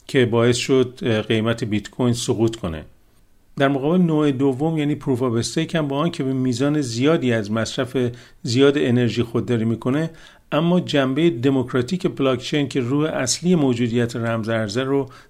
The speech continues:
زیر سوال می‌بره. همچنین در نوع دوم یعنی proof of stake پول به دست آمده مجبور در آن بلاکچین قفل بشه که شخص بتونه استخراج کنه. در کنار این مواردی که اشاره کردم،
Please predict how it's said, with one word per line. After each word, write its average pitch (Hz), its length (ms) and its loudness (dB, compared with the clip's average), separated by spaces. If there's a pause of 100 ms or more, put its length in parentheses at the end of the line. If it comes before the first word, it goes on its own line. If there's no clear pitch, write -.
زیر 135 240 2
سوال 123 340 2
می‌بره. 87 380 -2 (460)
همچنین 135 360 0
در 131 140 2
نوع 123 240 2
دوم 123 420 2
یعنی 135 320 0
proof 127 200 2
of 120 300 0
stake 170 420 0 (360)
پول 180 300 4
به 175 120 8
دست 165 300 0
آمده 147 340 2
مجبور 135 540 -2
در 131 180 -2
آن 135 120 -2
بلاکچین 120 580 0 (120)
قفل 135 320 2
بشه - 220 -6
که - 140 -8
شخص - 480 -4 (300)
بتونه 127 280 -2
استخراج 117 640 -2
کنه. 80 240 -10 (1500)
در 151 140 2
کنار 185 260 4
این 202 120 6
مواردی 156 400 4
که 151 140 2
اشاره 135 260 0
کردم، 165 480 0